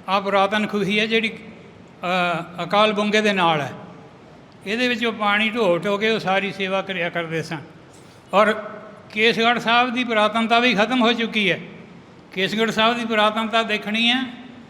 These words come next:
ਤਾਂ ਉਹ ਤੁਸੀਂ ਮਹਾਨ ਕੋਸ਼ ਦੇ ਵਿੱਚ ਦੇਖੋ, ਜਾਂ ਵਿਸਾਖੀ ਦੀ ਸਾਖੀ, ਗਿਆਨੀ ਗੁਰਚਰਨ ਸਿੰਘ ਹੋਣੀ,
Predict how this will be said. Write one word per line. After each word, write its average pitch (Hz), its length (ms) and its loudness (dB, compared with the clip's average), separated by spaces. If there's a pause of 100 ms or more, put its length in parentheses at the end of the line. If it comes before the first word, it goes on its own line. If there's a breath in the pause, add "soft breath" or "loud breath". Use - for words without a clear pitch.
(960)
ਤਾਂ 190 140 2
ਉਹ 214 160 6
ਤੁਸੀਂ 214 520 2 (1120)
ਮਹਾਨ 196 340 6
ਕੋਸ਼ 214 240 4
ਦੇ 214 140 4
ਵਿੱਚ 202 140 2
ਦੇਖੋ, 156 400 -2 (800)
ਜਾਂ 226 460 4 (800)
ਵਿਸਾਖੀ 220 560 4
ਦੀ 247 140 6
ਸਾਖੀ, 202 640 2 (640)
ਗਿਆਨੀ 202 300 2
ਗੁਰਚਰਨ 202 520 2
ਸਿੰਘ 220 240 2
ਹੋਣੀ, 196 380 0